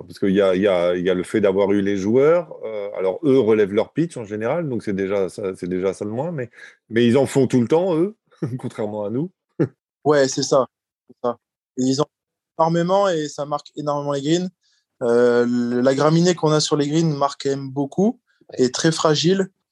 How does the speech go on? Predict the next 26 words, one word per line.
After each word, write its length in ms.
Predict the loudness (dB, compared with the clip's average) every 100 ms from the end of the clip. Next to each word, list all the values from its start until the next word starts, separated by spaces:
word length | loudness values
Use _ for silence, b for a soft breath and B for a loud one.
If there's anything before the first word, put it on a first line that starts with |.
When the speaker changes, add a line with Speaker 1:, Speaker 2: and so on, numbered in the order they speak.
| _ -4
Speaker 2:
dans 120 | -4
ce 100 | -2
sens-là. 360 | -2 0 2
Donc, 220 | 2 0 -4
on 140 | -6
voit 160 | 0 0
quand 140 | 0
même 120 | -2 -2
plein 140 | -4
de 80 | -4
petits 300 | -4 -6 -6
points. 300 | 2 2 2 -6 -12 -10
Speaker 3:
Et 120 | -10
puis, 160 | -12 -12
les 160 | -12
joueurs 320 | -4 0 2
mettent 180 | 2 -2
tellement 260 | 0 2 2
de 120 | 0
spin 400 | -4 -2 0 0
que 100 | -2
ça 160 | -4 -4
brûle 340 | -2 0 2
le 120 | 2
gazon. 520 | -2 -2 -2 -2 -4 -12
C'est, 220 | -18 -18